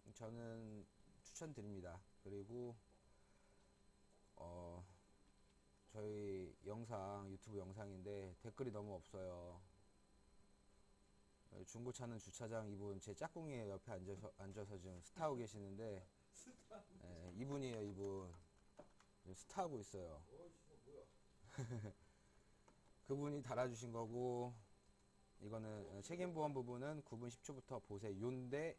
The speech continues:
제가 요, 요 이거 수정하는 걸 모르겠네요. 그 이분은 그 경산 분이신데 차를 사는데 뭐 책임보험 같은 거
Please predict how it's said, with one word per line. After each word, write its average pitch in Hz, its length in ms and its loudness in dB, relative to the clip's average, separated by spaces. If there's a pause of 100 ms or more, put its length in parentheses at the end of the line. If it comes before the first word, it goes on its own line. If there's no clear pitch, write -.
(100)
제가 101 160 -2
요, 101 120 2
요 95 100 0
이거 98 220 -2
수정하는 160 480 0
걸 117 100 0
모르겠네요. 87 560 -4 (520)
그 123 120 2
이분은 147 560 4 (560)
그 120 340 4
경산 156 380 4
분이신데 113 920 2 (640)
차를 180 420 6
사는데 170 360 2
뭐 123 100 2
책임보험 202 580 6
같은 139 260 0
거 113 180 2